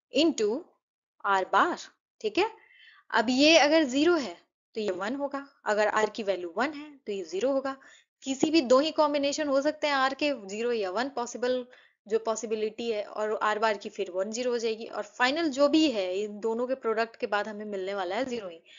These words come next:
तो यहाँ पे हम क्या करेंगे कि प्लस करेंगे, क्योंकि यहाँ पे समेशन है, तो इसमें हमें सम करना है ज़ीरो,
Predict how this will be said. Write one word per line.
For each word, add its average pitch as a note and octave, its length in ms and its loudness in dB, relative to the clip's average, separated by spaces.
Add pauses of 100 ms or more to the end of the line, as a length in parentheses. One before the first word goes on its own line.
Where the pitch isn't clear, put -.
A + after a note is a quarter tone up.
(300)
तो A3+ 60 -6
यहाँ B3 260 6
पे D#4+ 100 2
हम E4+ 140 2
क्या C#4+ 180 6
करेंगे C#4 420 2
कि F4+ 120 0
प्लस - 640 2
करेंगे, G3+ 360 -4 (500)
क्योंकि A#3+ 240 -4
यहाँ C#4 260 0
पे D#4 260 4
समेशन C#4+ 580 0
है, F3+ 120 -6
तो - 120 -8
इसमें A#3 280 -4
हमें B3 160 -4
सम C#4+ 300 -4
करना B3+ 240 0
है C4 100 -2
ज़ीरो, A#3+ 380 -2